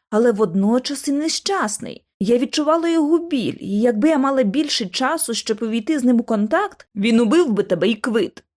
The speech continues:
обізвався Локвуд із глибини свого крісла.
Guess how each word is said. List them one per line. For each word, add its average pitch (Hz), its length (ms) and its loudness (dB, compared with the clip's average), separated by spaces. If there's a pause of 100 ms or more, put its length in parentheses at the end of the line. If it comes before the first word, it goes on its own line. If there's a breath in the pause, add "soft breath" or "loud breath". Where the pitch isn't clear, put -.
обізвався 196 640 0
Локвуд 294 360 -2
із 202 120 -2
глибини 220 420 0
свого 254 340 0
крісла. - 560 -8